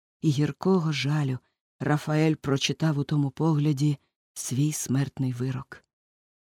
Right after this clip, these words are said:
Тепер він ясно бачив справжній стан речей. Самовладання покинуло його. Він сів на порозі, схрестив на грудях руки і понурив голову.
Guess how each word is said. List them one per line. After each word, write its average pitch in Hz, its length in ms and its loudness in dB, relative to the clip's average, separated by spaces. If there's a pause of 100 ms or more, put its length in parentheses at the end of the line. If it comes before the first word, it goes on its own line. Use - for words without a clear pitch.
(420)
Тепер 175 280 0
він 170 140 2
ясно 214 460 0
бачив 165 520 -4 (440)
справжній 202 760 0
стан 151 380 -4
речей. 139 560 -4 (840)
Самовладання 160 1000 2
покинуло 180 640 0
його. 139 400 -4 (760)
Він 190 300 6
сів 185 320 8
на 160 120 4
порозі, 175 640 2 (520)
схрестив 196 640 2
на 175 120 6
грудях 160 440 0
руки 202 460 4
і 151 100 0
понурив 160 520 2
голову. 147 540 0